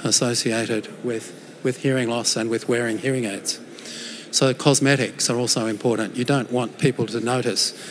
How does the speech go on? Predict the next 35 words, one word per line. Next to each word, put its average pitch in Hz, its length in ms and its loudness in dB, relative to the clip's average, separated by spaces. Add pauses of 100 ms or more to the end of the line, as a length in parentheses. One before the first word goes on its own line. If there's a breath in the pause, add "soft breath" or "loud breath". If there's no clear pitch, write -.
(140 loud breath)
that - 160 -4
you're 120 80 2
wearing 113 180 2
a - 20 -2
big - 200 2
chunky 117 340 0
hearing 113 380 -2
aid 104 200 -4
behind 110 320 -2
your 110 80 2
ear. 113 220 0 (1300 loud breath)
Uh, 123 400 0 (520)
and 123 300 2 (420)
the, 123 420 2
uh, 117 180 0 (400)
the 131 100 4
other 185 220 6
reason 123 300 4
is 123 180 4
that 135 220 0
there's 131 200 4
a 123 60 0
perception 123 640 2 (480 loud breath)
amongst 120 460 2
people 131 260 4
that 123 200 0
hearing 123 280 0
aids 110 280 -2
don't 120 280 -2
really 120 300 2
work 117 460 2 (480 loud breath)
and 117 240 -2
that 113 280 -2
you're 131 100 0
gonna 120 220 0